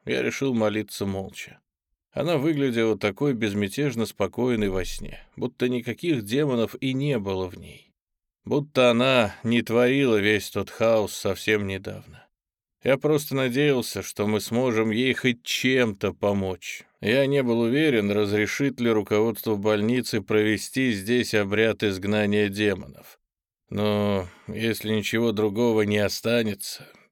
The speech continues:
надеюсь, отец Харлан знает свое дело. «Отец»,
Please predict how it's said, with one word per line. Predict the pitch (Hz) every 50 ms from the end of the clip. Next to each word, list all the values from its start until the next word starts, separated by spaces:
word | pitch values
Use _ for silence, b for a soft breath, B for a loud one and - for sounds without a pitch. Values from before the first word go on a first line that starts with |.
| _ _ _ _ _ -
надеюсь, | 107 104 113 110 104 107 127 143 139 127 113 - - - - - _ _ _ _
отец | - 101 104 98 - 151 147 -
Харлан | - - 131 131 135 127 117 113 110 107
знает | 98 95 104 117 123 117 107 104
свое | - - 98 98 98 98 98
дело. | 92 95 101 95 85 98 - _ _ _ _ _ _ _ _ _ _ _
«Отец», | - 113 - - - - - - - - - - - - -